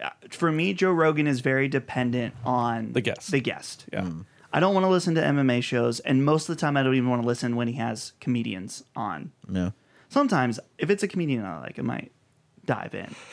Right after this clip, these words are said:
Speaker 1: But
Speaker 3: So it doesn't really have a point. It's just sort of he has guests on. They talk about whatever they
Speaker 2: Yes.
Speaker 3: do. Okay.
Speaker 1: So, for example,
Speaker 2: But he-, here's the thing. He's a great interviewer.
Speaker 3: Yeah. Okay.
Speaker 2: Regardless of anything else about Rogan or any of his guests, he can pull out of someone the interesting things. He can
Speaker 3: Okay.
Speaker 2: find them and pull them out.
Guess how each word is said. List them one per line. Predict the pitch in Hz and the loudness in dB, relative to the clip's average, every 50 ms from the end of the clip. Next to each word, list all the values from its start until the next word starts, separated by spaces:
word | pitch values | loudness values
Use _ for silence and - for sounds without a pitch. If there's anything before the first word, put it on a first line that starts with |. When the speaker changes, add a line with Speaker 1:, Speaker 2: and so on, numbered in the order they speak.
| - - - - - - - | -18 -18 -20 -20 -18 -8 -2
Speaker 1:
But | - 123 117 101 - - | 0 0 0 0 0 4
Speaker 3:
So | 143 143 | 4 6
it | 143 | 6
doesn't | 156 160 147 143 | 6 6 6 6
really | 135 131 123 113 | 6 6 6 6
have | 117 117 107 | 4 4 4
a | 104 98 | 2 2
point. | - _ - - - 123 123 127 123 73 | 0 _ -6 0 2 4 4 4 2 2
It's | 110 104 - | 0 0 2
just | 107 98 - | 0 0 2
sort | - 104 95 | 2 2 2
of | 95 90 | 2 2
he | - 110 | 4 4
has | 101 92 92 98 | 4 4 2 2
guests | 101 107 104 104 - | 2 2 2 2 2
on. | 107 98 95 | 0 0 2
They | 95 95 | 2 0
talk | - - 101 92 - | 2 2 0 2 2
about | - 101 92 82 | 2 0 2 4
whatever | 95 92 95 92 92 90 | 2 2 2 2 0 -2
they | 90 95 95 95 92 | -4 -4 -2 0 2
Speaker 2:
Yes. | 87 - 87 90 | 2 2 2 0
Speaker 3:
do. | 92 82 92 - - - - - | 0 -2 -4 -6 -10 -12 -12 -12
Okay. | - - - - - - | -10 -10 -12 -16 -14 -6
Speaker 1:
So, | - - 190 185 175 - - - - - | 2 4 6 6 6 4 0 -8 -12 -2
for | - 165 185 | 2 2 2
example, | 180 151 156 151 156 147 151 135 131 127 | 4 4 4 4 4 4 4 2 2 2
Speaker 2:
But | - - | 2 4
he-, | 160 160 - | 4 2 4
here's | - 151 170 233 202 | 4 4 4 4 2
the | - 147 | 2 2
thing. | - 160 120 104 | 2 2 0 2
He's | 104 151 170 180 | 0 2 2 4
a | 180 147 | 4 4
great | 127 117 117 120 120 113 113 - | 4 4 4 4 4 2 2 2
interviewer. | 110 107 101 95 82 - - - - - - - - - | 2 2 2 2 2 0 -2 -2 -2 -4 -6 -6 -8 -6
Speaker 3:
Yeah. | - 92 92 87 87 - - _ _ - - _ - 135 | -2 0 0 0 0 -4 -10 _ _ -20 -20 _ -12 -8
Okay. | 117 - 107 92 92 104 - | -2 2 2 2 2 0 2
Speaker 2:
Regardless | - 139 143 143 170 196 208 202 156 | 2 4 6 6 6 6 6 6 4
of | 170 135 | 4 4
anything | 131 143 175 202 - 220 190 | 4 6 6 6 6 4 4
else | 160 147 131 139 | 4 4 4 4
about | 127 110 107 | 4 4 6
Rogan | 117 131 139 139 131 139 123 | 6 6 6 6 6 4 2
or | 120 | 4
any | 120 127 123 | 4 4 4
of | 117 107 | 4 4
his | 110 101 95 | 2 2 4
guests, | 107 95 90 82 80 - - - - _ - - - - - - - _ _ | 2 4 4 4 2 -2 -8 -10 -12 _ -20 -20 -20 -20 -20 -20 -20 _ _
he | - 139 143 | 0 0 2
can | 139 160 139 127 | 4 2 2 2
pull | - 147 123 120 | 2 4 4 4
out | 107 104 104 | 6 4 4
of | 107 104 | 2 0
someone | - - 101 95 98 95 95 | 0 0 0 2 2 2 2
the | 107 107 | 2 2
interesting | 107 104 98 - 104 - - 98 90 82 | 2 2 2 2 0 0 0 0 -2 0
things. | - 98 85 - - - - - | 0 -2 -4 -4 -4 -10 -6 -6
He | - | -2
can | - - 80 | 0 0 0
Speaker 3:
Okay. | 80 | 2
Speaker 2:
find | - 110 90 90 87 90 | 0 2 2 2 0 0
them | 82 90 | 0 0
and | 90 87 | 0 0
pull | - - 104 | 0 -2 -2
them | - - - | -2 -4 -6
out. | - - - - | -6 -6 -8 -12